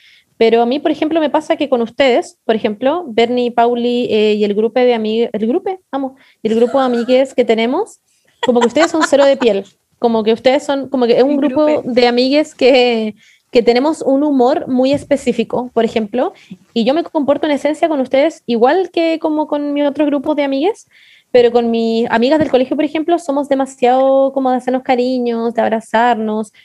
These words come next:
Speaker 1: somos muy de hablar como por el grupo como temas así como, "Hoy día me pasó esta weá", y como que hablamos muy profundamente, y como comentamos cosas como del día a día,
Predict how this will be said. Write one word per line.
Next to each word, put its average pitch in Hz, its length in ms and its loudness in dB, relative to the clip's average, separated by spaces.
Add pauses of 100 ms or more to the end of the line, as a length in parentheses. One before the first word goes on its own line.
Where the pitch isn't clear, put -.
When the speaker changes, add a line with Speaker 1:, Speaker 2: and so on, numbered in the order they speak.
(140)
Speaker 1:
somos 247 300 0
muy 247 220 2
de 277 100 2
hablar 247 340 2
como 254 480 0
por 226 140 2
el 220 80 0
grupo 233 320 0
como 240 260 -2
temas 226 240 -2
así 233 260 -6
como, 233 520 -2 (320)
"Hoy 233 140 0
día 233 180 2
me 240 100 0
pasó 233 200 -6
esta 247 180 0
weá", 214 360 2
y 220 40 -4
como 226 180 -4
que 220 60 2
hablamos 233 240 0
muy 233 100 0
profundamente, 226 840 -2
y - 20 -4
como 214 220 -6
comentamos 214 420 -6
cosas 240 320 -6
como 226 300 -6
del 202 180 -6
día 220 180 0
a - 40 2
día, 208 260 -4